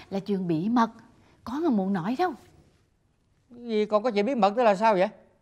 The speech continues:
Speaker 1: Thì tại vì á,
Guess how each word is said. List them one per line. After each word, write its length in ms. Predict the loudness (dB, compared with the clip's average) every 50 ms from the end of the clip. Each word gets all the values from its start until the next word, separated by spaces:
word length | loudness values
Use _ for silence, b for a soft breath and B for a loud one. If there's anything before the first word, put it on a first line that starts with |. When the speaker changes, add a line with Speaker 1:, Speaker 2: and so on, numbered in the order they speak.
| _ _ _ _ _ _ _ _ _ _ _ _ _ _ _ b b b b b b b b b b b b b b b b b b _ _
Speaker 1:
Thì 120 | -12 -10 -8
tại 260 | -6 -6 -4 -4 -4 -2
vì 280 | 0 0 0 2 0 0
á, 200 | 0 -2 -2